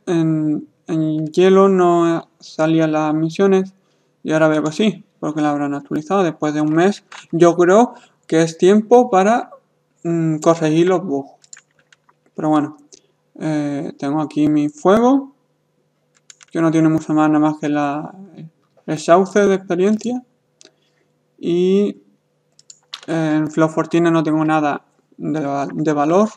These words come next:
se lo pueden llevar tranquilamente, que no tengo nada. Y en hielo creo que tampoco. En, en el principal tengo algunas, mm, decoraciones de trescientos y pico de decoración, que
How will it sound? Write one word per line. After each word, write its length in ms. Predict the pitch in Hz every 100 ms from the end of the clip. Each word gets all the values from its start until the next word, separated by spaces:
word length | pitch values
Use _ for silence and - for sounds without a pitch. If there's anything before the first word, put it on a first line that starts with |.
| _
se 100 | -
lo 80 | 160
pueden 220 | 156 156
llevar 220 | 151 147 147 _
tranquilamente, 840 | - 151 147 147 143 151 151 156 156 _ _ _ _ _ _ _
que 260 | - 147
no 240 | 147 147 139
tengo 220 | 139 147
nada. 400 | 143 156 190 208 _ _ _ _ _ - _ - _ _ _ _ _ _ _ _ _ _ _ _ _ _
Y 120 | 170
en 140 | 165 160
hielo 240 | 165 170
creo 200 | 170 165
que 60 | 160
tampoco. 500 | 165 151 180 190 220 - _ _ _ _ _ _ _ _ _
En, 600 | - 170 165 160 156 156 160
en 120 | 160
el 120 | 160
principal 540 | 160 160 160 165 165
tengo 320 | 160 165 160 160
algunas, 720 | 156 160 160 156 - - -
mm, 460 | - 156 151 147 143
decoraciones 680 | 151 151 151 151 156 156
de 100 | 151
trescientos 460 | 143 147 - 151 139
y 60 |
pico 340 | - 151 - 151
de 140 | 147
decoración, 640 | 151 151 151 - 147 175 190
que 240 | 170 151